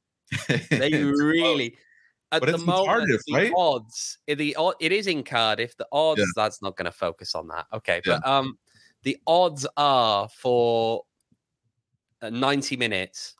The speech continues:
Speaker 2: Wales plus one eighty, Ukraine plus one eighty.
Speaker 1: I don't know. I don't know who's gonna
Speaker 2: Draw
Speaker 1: win.
Speaker 2: plus two ten.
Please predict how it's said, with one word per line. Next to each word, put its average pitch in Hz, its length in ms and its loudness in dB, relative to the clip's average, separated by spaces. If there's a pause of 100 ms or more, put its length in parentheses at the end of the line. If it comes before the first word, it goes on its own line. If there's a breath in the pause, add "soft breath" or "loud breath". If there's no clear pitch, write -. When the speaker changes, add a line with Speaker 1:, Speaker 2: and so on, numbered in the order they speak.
Speaker 2:
Wales 139 480 2
plus - 340 -2
one 107 140 -2
eighty, 98 480 -4 (440)
Ukraine 110 680 0
plus - 380 -4
one 101 140 0
eighty. 95 440 -4 (420)
Speaker 1:
I 104 80 2
don't 139 180 2
know. 135 380 0
I 95 60 -8
don't 123 140 2
know 135 100 2
who's 127 100 0
gonna 123 140 2
Speaker 2:
Draw 135 120 2
Speaker 1:
win. 127 80 -2 (280)
Speaker 2:
plus 113 140 -2
two 135 240 0
ten. 110 100 -2